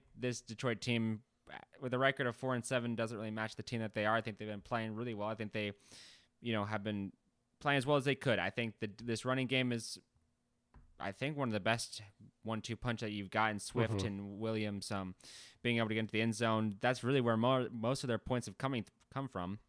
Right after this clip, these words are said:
Speaker 1: Oh, mostly Williams. He was been able to get in the end zone quite a bit. And then with the wide receiver room, which isn't stacked, but it's, you know, serviceable.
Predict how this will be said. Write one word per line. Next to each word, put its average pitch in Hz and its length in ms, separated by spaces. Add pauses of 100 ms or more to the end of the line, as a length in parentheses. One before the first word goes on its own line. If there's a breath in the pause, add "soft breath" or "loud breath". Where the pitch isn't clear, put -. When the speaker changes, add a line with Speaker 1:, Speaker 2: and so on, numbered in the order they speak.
(680)
Speaker 1:
Oh, 110 120
mostly 110 340
Williams. 95 320
He 113 60
was 104 100
been 107 120
able 104 100
to 107 40
get 107 40
in 101 60
the 101 80
end 104 120
zone 104 140
quite 110 180
a 104 40
bit. 127 180
And 120 80
then 113 240 (380 soft breath)
with 139 120
the 151 80
wide 147 140
receiver 165 300
room, 139 180
which 135 140
isn't 156 240
stacked, 135 500
but 123 80
it's, 120 220 (200)
you 113 120
know, 95 240
serviceable. 107 580